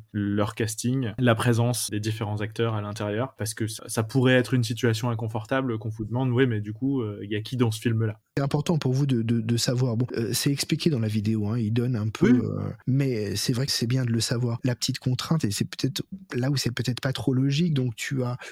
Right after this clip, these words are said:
Speaker 2: une liste d'acteurs célèbres et tu demandes à la personne de choisir un film.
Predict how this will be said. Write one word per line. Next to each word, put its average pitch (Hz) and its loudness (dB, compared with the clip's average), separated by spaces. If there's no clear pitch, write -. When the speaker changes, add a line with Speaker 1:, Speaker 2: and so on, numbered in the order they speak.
Speaker 2:
une 127 2
liste 139 -2
d'acteurs 120 -2
célèbres 143 0
et 110 -2
tu - -4
demandes 135 2
à - -6
la 107 -2
personne 147 0
de 117 0
choisir 117 -2
un 113 0
film. 180 0